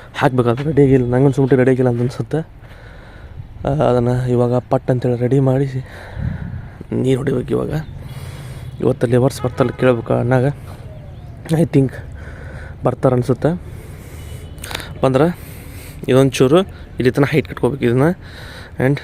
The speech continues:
ಇದನ್ನು ಇಷ್ಟು ಕಟ್ಕೊಂಬಿಟ್ರೆ ಮುಗ್ದ ಹೊತ್ತು. Thank you. ಪೂರ ಕಟ್ಕೊಂಡ್ರೆ ಬಿಡ್-, ಮುಗ್ದ ಹೋಗ್ಬಿಡ್ತೈತಿ. So ಒಳಗಂತೂ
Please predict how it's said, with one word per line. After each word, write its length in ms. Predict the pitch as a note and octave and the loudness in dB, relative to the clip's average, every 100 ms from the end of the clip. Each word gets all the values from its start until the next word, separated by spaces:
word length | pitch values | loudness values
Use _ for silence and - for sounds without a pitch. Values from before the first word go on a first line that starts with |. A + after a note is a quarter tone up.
| - - - | -10 -14 -4
ಇದನ್ನು 280 | A#2 A#2+ D3+ - - - - - - - - - - C3+ | 0 0 -2 -6 -18 -18 -18 -18 -18 -16 -16 -16 -8 -8
ಇಷ್ಟು 120 | - | -2
ಕಟ್ಕೊಂಬಿಟ್ರೆ 400 | B2+ C3+ C3+ C3 | 2 4 4 2
ಮುಗ್ದ 240 | B2 D3 | 2 2
ಹೊತ್ತು. 300 | C#3+ C#3+ C3 E3+ - - - - | 2 2 0 -2 -2 -14 -18 -8
Thank 180 | B2 A#2+ | -6 -4
you. 80 | C#3+ | -4
ಪೂರ 260 | - C#3 | 0 0
ಕಟ್ಕೊಂಡ್ರೆ 440 | C#3 C3+ C3 C#3+ B2+ | 2 0 2 2 0
ಬಿಡ್-, 500 | A#2+ - - - - | -4 -14 -20 -8 0
ಮುಗ್ದ 200 | F3 F#3 | 2 4
ಹೋಗ್ಬಿಡ್ತೈತಿ. 520 | G3 D3 C3+ D#3+ G#3 - - - - - - - - - - | 4 2 2 0 0 -6 -12 -10 -10 -12 -16 -16 -18 -6 2
So 360 | D3 - - | 2 2 -8
ಒಳಗಂತೂ 580 | C3+ C3 C3+ C3+ C3 D3 | -4 2 4 4 4 2